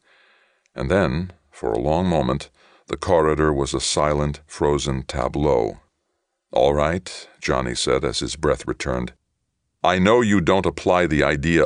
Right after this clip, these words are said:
of hostage to yourselves, Commander. So we'll just think of this as a matter of your personal safety. All of you, lay your weapons down on the deck.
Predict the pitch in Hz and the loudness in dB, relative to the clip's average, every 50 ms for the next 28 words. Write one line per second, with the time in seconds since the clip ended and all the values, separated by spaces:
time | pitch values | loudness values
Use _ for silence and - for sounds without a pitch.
0 | - - - - - - 98 95 - - - 73 69 - - - _ - - 87 | 2 0 -2 -2 -2 -2 -2 0 -2 -2 -2 -2 -2 -2 -2 -8 _ -10 -6 -4
1 | 65 65 - - - 92 85 73 65 60 58 57 - - 62 58 57 50 50 50 | -2 -2 -2 0 2 2 2 2 2 0 -2 -4 -6 -6 -4 -4 -2 -4 -4 -6
2 | - - - _ _ _ - - - - - - _ _ - - - 110 98 95 | -8 -10 -12 _ _ _ -20 -20 -20 -20 -20 -20 _ _ -2 2 4 4 4 6
3 | 95 107 123 127 98 113 113 101 - - - 143 131 131 - 104 85 76 82 85 | 6 6 4 4 4 4 2 2 2 0 0 0 0 2 2 2 2 2 2 2
4 | 85 - - 80 76 80 87 80 80 85 85 85 85 80 82 80 73 73 78 85 | 2 2 2 2 2 2 0 2 2 2 2 2 2 2 2 2 2 0 2 2
5 | 85 85 - - - 98 85 - - 85 80 78 73 - - - 90 73 - - | 2 2 0 -2 -2 -2 0 0 0 0 -2 -2 -2 -2 0 0 0 -2 -2 -6
6 | - - - _ _ _ _ _ _ _ _ _ _ _ _ - 101 110 113 107 | -12 -14 -14 _ _ _ _ _ _ _ _ _ _ _ _ 2 4 6 6 6
7 | 92 76 76 60 50 - - _ _ _ _ _ _ _ _ _ _ _ - 98 | 4 2 0 -4 -6 -6 -10 _ _ _ _ _ _ _ _ _ _ _ -4 0
8 | 90 95 107 123 131 131 139 139 135 117 113 110 107 - 101 95 95 85 73 80 | 4 4 6 6 6 4 4 4 6 6 4 4 4 2 2 0 0 -2 0 2
9 | 87 85 87 80 76 76 76 76 76 71 73 - - - - - | 2 2 2 2 2 2 2 0 0 2 2 0 0 -2 -8 -20